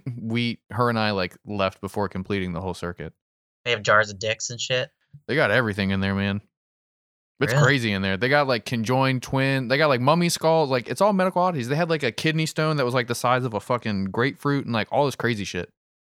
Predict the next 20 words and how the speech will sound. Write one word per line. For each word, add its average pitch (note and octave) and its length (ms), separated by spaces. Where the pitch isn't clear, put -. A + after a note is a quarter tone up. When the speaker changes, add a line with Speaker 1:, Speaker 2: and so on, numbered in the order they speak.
Speaker 2:
Damn. A#2 480
Speaker 1:
It's D3 140
interesting D3+ 480
as F#2 100
fuck, B2+ 340
but A#2 120
it's A2 100
definitely, C3+ 380
like, B2 180
if G#2 100
you're B2 100
kinda B2+ 220
squeamish A#2+ 580
about, G#2+ 180
like, G2 180
body G2 280
horror, C#3 400
like, G2+ 220
it's G#2+ 200
not G2+ 300